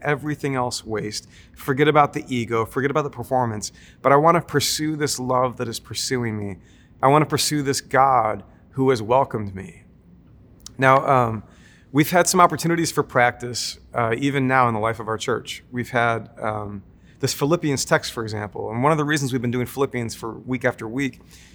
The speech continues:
is especially during covid, we thought, "Man, what if we could just, um, focus our thoughts on a, a short, sort of simple text that's just a few chapters that we could come to again and again and again, and that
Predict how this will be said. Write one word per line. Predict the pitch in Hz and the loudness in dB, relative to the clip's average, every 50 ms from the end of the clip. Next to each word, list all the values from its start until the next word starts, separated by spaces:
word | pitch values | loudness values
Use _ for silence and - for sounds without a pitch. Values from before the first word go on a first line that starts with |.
| - _ _ _ - | -20 _ _ _ 0
is | 143 123 | 0 2
especially | 139 135 - - 180 175 - 165 | 2 2 4 4 4 4 2 -2
during | 139 113 139 143 143 139 | -2 0 0 0 0 0
covid, | - - 131 131 127 110 117 107 | 2 4 4 4 4 2 -2 -4
we | 110 110 | -6 -6
thought, | - - 113 107 110 - - - - - - _ _ - | -2 -2 0 0 0 -2 -6 -12 -20 -20 -20 _ _ -2
"Man, | 139 139 | 0 2
what | 139 175 | 4 4
if | 196 185 | 4 4
we | - 233 | 2 -2
could | 202 208 156 | -4 -4 -4
just, | 160 170 - - - - - | -4 -4 -4 -4 -6 -10 -10
um, | - 135 131 127 120 117 120 123 - - _ _ _ _ - - - - _ - - - - - - - | -4 -2 -2 -2 -2 -2 -6 -8 -10 -16 _ _ _ _ -20 -20 -20 -20 _ -20 -20 -20 -20 -20 -20 -20
focus | - - - - 170 175 175 185 175 - - - - | -20 -6 6 6 6 8 8 4 2 0 0 0 2
our | 165 151 139 | 2 2 2
thoughts | 120 - - 147 143 135 139 135 - - - | 2 0 2 4 4 4 4 2 -2 -4 -2
on | - 131 127 123 | 0 0 0 2
a, | 120 113 110 110 113 110 110 - - - | 0 -2 -4 -6 -6 -8 -10 -14 -16 -12
a | - | -8
short, | 123 - - - 160 156 151 160 165 - | -4 -4 -2 2 4 4 4 4 2 0
sort | - - 131 | -6 -6 -6
of | 123 | -6
simple | - - - 156 143 - 156 | -4 -4 -4 -4 -4 -4 -8
text | - - 123 113 113 - - | -4 -2 -2 -2 -2 -4 -8
that's | - 120 - | -10 -10 -10
just | - - - | -12 -12 -12
a | |
few | 127 - 139 | -10 -8 -8
chapters | 131 - 120 110 107 - - 107 110 107 - - - - - - - - | -4 -2 0 0 0 -2 -4 -8 -10 -10 -12 -18 -20 -20 -20 -20 -8 -2
that | - 139 | 0 0
we | 139 143 | 0 0
could | 143 127 | -2 -2
come | - 156 151 135 | 0 0 0 0
to | - 143 131 | 0 -2 -2
again | 139 131 104 131 127 131 135 139 131 - | -2 -4 -2 -2 -2 -2 -2 -4 -4 -4
and | - 127 | -4 -4
again | 120 117 104 123 120 120 120 120 120 120 | -4 -4 -4 -4 -4 -4 -4 -6 -8 -8
and | - 117 113 | -8 -8 -8
again, | 110 101 107 113 110 110 104 101 104 104 - | -8 -6 -6 -4 -4 -4 -4 -4 -6 -8 -6
and | 120 120 120 123 | -4 -2 0 0
that | 123 - - | 0 -2 -4